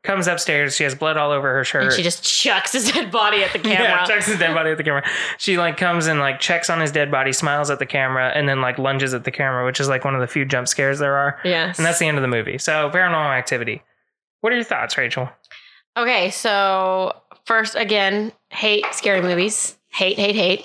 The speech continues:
Speaker 2: more than anything. I don't find any amount of fun in being terrified. Because for me, the thing about these kind of movies is that they stick with me. It's forever. It's like
Speaker 1: Which
Speaker 2: this.
Speaker 1: this movie literally stuck with me.
Speaker 2: Yes, because here's the reason why. First off, the no jump scares thing. Movies that actually legitimately, like, freak me out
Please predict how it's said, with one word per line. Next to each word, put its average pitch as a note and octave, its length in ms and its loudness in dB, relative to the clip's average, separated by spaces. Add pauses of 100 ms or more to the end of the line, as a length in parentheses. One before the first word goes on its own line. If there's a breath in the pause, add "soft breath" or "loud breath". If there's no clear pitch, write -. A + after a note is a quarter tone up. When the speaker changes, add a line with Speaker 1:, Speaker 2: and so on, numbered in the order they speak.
(140)
Speaker 2:
more F#3 160 0
than F#3+ 140 0
anything. F3 540 0
I F3 80 0
don't F3 200 0
find F3+ 220 -2
any G#3+ 360 2
amount F#3+ 260 0
of F3+ 80 -2
fun F3+ 240 -2
in F3 120 0
being E3 220 0
terrified. D#3 560 0 (340 loud breath)
Because A#3+ 220 -2
for A#3 80 -4
me, B3+ 320 2
the A3 160 -4
thing A#3 160 0
about A3 160 0
these G3+ 160 0
kind G#3 160 0
of - 60 2
movies G3 240 2
is F3+ 100 2
that E3 80 -2
they D#3+ 80 0
stick - 380 -4
with D#3 120 -6
me. D3 180 -2
It's - 120 -10
forever. D#3 460 -2
It's - 100 -4
like D3+ 80 -2
Speaker 1:
Which D#3+ 120 2
Speaker 2:
this. - 180 -2
Speaker 1:
this F3+ 260 0
movie C3 300 2
literally B2+ 440 0
stuck B2 220 -2
with G#3 120 -2
me. - 20 2
Speaker 2:
Yes, G#3+ 260 0
because A#3 300 0
here's B3 180 0
the A#3 80 -2
reason G#3+ 220 2
why. F3 120 2
First A3+ 280 -2
off, A3+ 160 0
the G#3 80 0
no G#3 160 2
jump F#3+ 260 0
scares A3 300 0
thing. B3 260 0
Movies B3+ 380 0
that A#3 180 0
actually G3+ 400 2
legitimately, F#3 680 2
like, F3 200 0
freak - 400 -4
me F#3 160 2
out F3 360 0